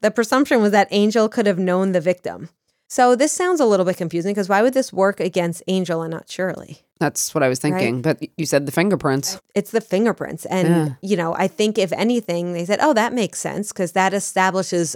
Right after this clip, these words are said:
Speaker 1: a connection between Angel and Bonner.
Speaker 2: Mm-hmm.
Speaker 1: Now, Shirley did admit that she had called the victim to buy marijuana. But when she took the stand, she actually recanted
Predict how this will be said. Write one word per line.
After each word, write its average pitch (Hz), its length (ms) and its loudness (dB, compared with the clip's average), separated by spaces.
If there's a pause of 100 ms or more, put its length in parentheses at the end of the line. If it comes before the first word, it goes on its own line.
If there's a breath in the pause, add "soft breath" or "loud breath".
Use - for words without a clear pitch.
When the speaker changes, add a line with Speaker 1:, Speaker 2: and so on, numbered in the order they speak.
Speaker 1:
a 170 340 2 (100)
connection 180 520 0
between 170 340 -2
Angel 160 400 -2
and 156 140 -6
Bonner. 160 400 -4
Speaker 2:
Mm-hmm. 175 260 2 (240)
Speaker 1:
Now, 240 100 4
Shirley 403 460 2
did 247 160 6
admit 214 360 2
that 196 160 -2
she 208 100 0
had 196 320 0
called 190 240 4
the 185 60 2
victim 214 480 0
to - 120 -2
buy 175 240 4
marijuana. 165 680 -2 (460)
But 226 120 6
when 240 160 4
she 285 160 -2
took - 260 -4
the 196 100 -4
stand, 214 520 0
she 226 200 -2
actually 320 440 0
recanted 214 720 -2